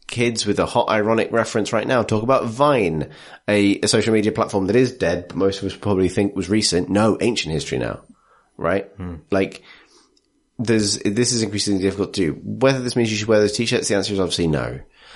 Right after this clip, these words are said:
Speaker 1: Um, I have recently, and I think I talked about this on the podcast,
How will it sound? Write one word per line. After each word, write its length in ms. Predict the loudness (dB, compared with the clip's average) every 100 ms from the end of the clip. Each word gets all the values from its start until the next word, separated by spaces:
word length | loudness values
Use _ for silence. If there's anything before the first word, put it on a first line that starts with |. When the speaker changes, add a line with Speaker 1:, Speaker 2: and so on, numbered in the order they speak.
| -20 -12 -2
Speaker 1:
Um, 720 | 2 4 4 2 2 0 -6 -18 _ _ _ _ _ 0
I 460 | 2 2 0 0 -2
have 140 | 0
recently, 760 | 0 0 -2 -2 -2 -2 -8 _ -6
and 120 | -4
I 40 | -2
think 140 | -2
I 40 | -2
talked 160 | -2
about 120 | 0
this 100 | -2
on 40 | -2
the 40 |
podcast, 580 | -4 -4 -2 -4 -4 -12